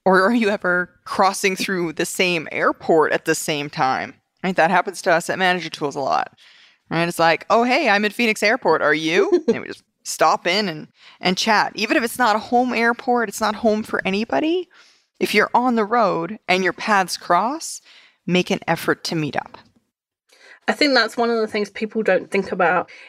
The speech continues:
Speaker 2: is if I'm already traveling or if someone else is already traveling, even if they're not coming to where I am, are they coming near enough to where I am for it to be okay for me to go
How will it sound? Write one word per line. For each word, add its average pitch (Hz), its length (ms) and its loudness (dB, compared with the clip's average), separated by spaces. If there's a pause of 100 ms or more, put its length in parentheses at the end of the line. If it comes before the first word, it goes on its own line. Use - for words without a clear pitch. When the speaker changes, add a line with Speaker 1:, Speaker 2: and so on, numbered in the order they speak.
(100)
Speaker 2:
is 208 340 2 (320)
if 254 200 2
I'm 277 220 2
already 226 340 4
traveling 190 460 0
or 185 180 -4
if 254 160 4
someone 254 360 0
else 208 280 -4
is 185 160 -2 (240)
already 214 280 4
traveling, 180 560 -2 (160)
even 294 380 6
if 254 140 2
they're 214 120 0
not - 160 0
coming 220 260 0
to - 140 -8
where 190 360 2
I 180 180 2
am, 269 440 4 (260)
are 226 120 4
they 247 140 4
coming 269 460 0
near 247 240 4
enough 330 340 4
to 320 120 -6
where 247 240 4
I 214 120 2
am 262 260 2
for 247 240 4
it - 140 -6
to - 100 -14
be 220 240 2
okay 220 360 2
for 208 200 -4
me 190 180 -4
to - 140 -14
go 185 320 2